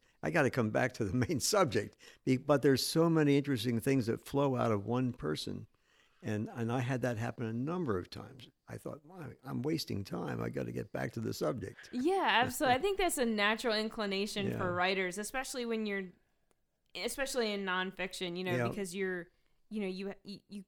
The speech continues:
Speaker 2: find yourself like, "Oh, well, she was in Egypt. What was Egypt
Speaker 1: Yeah,
Speaker 2: like
Speaker 1: e-,
Speaker 2: then?" Or,
Speaker 1: exactly,
Speaker 2: you know, and you
Speaker 1: exactly.
Speaker 2: you
Speaker 1: How long did it take her to get from this point to that point in Egypt? I was, I was interested in that. How
Speaker 2: Yes.
Speaker 1: long did the sh-, how long was the ship ride?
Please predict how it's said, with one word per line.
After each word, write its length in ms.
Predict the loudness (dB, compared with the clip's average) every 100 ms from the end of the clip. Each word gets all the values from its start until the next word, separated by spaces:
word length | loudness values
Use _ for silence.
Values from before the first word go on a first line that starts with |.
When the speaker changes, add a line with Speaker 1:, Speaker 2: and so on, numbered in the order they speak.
| _
Speaker 2:
find 280 | -2 0 -2
yourself 480 | -4 -2 -2 -2 -4
like, 240 | -4 -4 -4
"Oh, 260 | 0 0 -2
well, 160 | -4
she 260 | -6 -6 -6
was 120 | -6
in 140 | -6
Egypt. 320 | -4 -4 -4 -6
What 160 | -8 -6
was 160 | -8 -6
Egypt 280 | -4 0 0
Speaker 1:
Yeah, 100 | 0
Speaker 2:
like 180 | -2 -2
Speaker 1:
e-, 80 |
Speaker 2:
then?" 200 | -4 0
Or, 80 | 0
Speaker 1:
exactly, 520 | 2 6 6 6 6
Speaker 2:
you 40 | 6
know, 40 |
and 100 | 4
you 80 | 0
Speaker 1:
exactly. 640 | 0 2 4 4 2 -2 -2
Speaker 2:
you 100 | -6 2
Speaker 1:
How 140 | 6
long 280 | 8 8 8
did 160 | 6
it 120 | 4 4
take 260 | 2 4
her 120 | 4
to 140 | 4 4
get 320 | 6 4 4 _ 0
from 180 | 4
this 180 | 6 6
point 320 | 4 4 6
to 80 | 4
that 260 | 4 2 2
point 240 | 0 0
in 100 | 0
Egypt? 400 | -2 -2 -4 -6
I 100 | -2
was, 240 | 0 0 -2 -2
I 80 |
was 160 | 0 2
interested 440 | 2 4 4 4
in 60 | 2
that. 260 | 2 -2 -4 -6
How 100 | 0
Speaker 2:
Yes. 80 | 4
Speaker 1:
long 140 | 6
did 140 | 6 4
the 80 |
sh-, 100 | 2 2
how 140 | 2
long 260 | 4 4 2
was 120 | 2
the 100 | 0
ship 240 | 2 0 0
ride? 440 | -4 -4 -8 -12